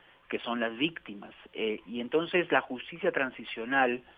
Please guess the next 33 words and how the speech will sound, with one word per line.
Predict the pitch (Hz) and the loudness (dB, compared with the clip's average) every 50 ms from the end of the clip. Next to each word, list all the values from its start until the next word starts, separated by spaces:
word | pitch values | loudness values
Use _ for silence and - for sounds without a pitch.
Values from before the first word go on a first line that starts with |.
| - - - - - - | -20 -20 -20 -20 -14 -6
emerge, | 110 110 113 120 123 131 135 131 - - 143 139 - | -4 -4 0 2 2 2 2 2 -2 2 2 2 2
como | - 120 113 113 110 107 107 104 | 0 -4 -2 -2 -2 -4 -4 -4
bien | 120 123 127 131 | -2 -2 2 4
lo | 127 | 4
ha | 127 | 4
dicho | 131 131 131 - - 135 127 127 127 123 123 95 - - | 4 2 -2 -4 -2 0 2 2 2 2 2 0 -2 -4
Camila, | - 110 113 117 131 139 139 131 135 131 127 120 - | -4 -4 -2 -2 -2 -2 2 6 6 6 6 4 2
con | - 107 113 | -6 -6 -6
una | 117 120 123 123 - | -4 -6 -6 -6 -4
serie | 139 131 135 135 | -6 -4 -2 -2
de | 131 | -2
mecanismos | 123 120 113 - 107 107 120 135 131 - 139 131 127 - - | -2 -4 -6 -6 -6 -4 -4 -4 -6 -4 -6 -8 -8 -8 -6
que | - 143 139 139 135 | -2 2 2 2 2
yo | 127 139 131 | 2 0 0
agregaría | 131 131 135 127 123 120 127 131 135 131 131 - - - - - - - - - - - - - | 2 2 2 2 2 0 2 4 4 4 4 2 -4 -18 -20 -20 -18 -18 -18 -18 -20 -18 -6 0
procuran | 139 127 123 - - 160 165 165 170 165 160 | 4 4 4 2 2 2 4 6 6 4 4
un | 160 160 165 160 | 0 -2 2 4
balance | 151 143 147 151 160 160 156 - - 156 147 - - | 6 6 8 6 4 4 0 -4 -6 -6 -6 -6 -2
siempre | - 175 175 180 175 160 170 160 135 | 0 0 0 0 -2 0 0 2 2
difícil | 117 113 110 - - 151 156 143 - - 113 107 113 110 - - - _ - - - - - - - | 0 -2 -6 -6 -4 -4 -4 -6 -8 -8 -8 -8 -8 -8 -12 -16 -20 _ -20 -20 -20 -20 -12 0 4
entre | 143 147 151 151 151 147 139 - 135 135 | 6 6 6 6 2 -2 -2 2 2 4
las | 123 113 107 | 4 2 0
necesidades | 110 107 - 110 104 98 107 110 113 117 120 123 123 120 | -6 -12 -10 -12 -12 -10 -4 0 2 4 4 4 4 2
de | 123 110 | -2 -4
la | 110 | -6
estabilidad | 107 - - 104 104 104 98 98 107 107 107 - | -6 -8 -8 -8 -6 -6 -6 -4 -2 -2 -2 -2
política, | 113 110 117 117 - - 120 - - 110 107 | -4 -4 -4 -6 -8 -10 -12 -8 -6 -6 -6
de | 107 104 | -4 -4
la | 107 104 | -6 -6
gobernabilidad | 101 104 107 104 101 104 113 110 107 107 104 104 101 110 117 123 123 | -6 -6 -6 -6 -6 -8 -6 -6 -6 -6 -8 -8 -6 0 2 2 2
de | 113 107 104 120 139 | 2 0 -2 -2 -2
esa | 143 - 120 107 | -2 -2 -4 -4
transición, | - 131 135 135 135 - 113 107 - - 123 120 120 117 117 113 | 0 0 -2 -2 -2 -8 -14 -12 -10 -6 -4 -2 -2 -2 -4 -6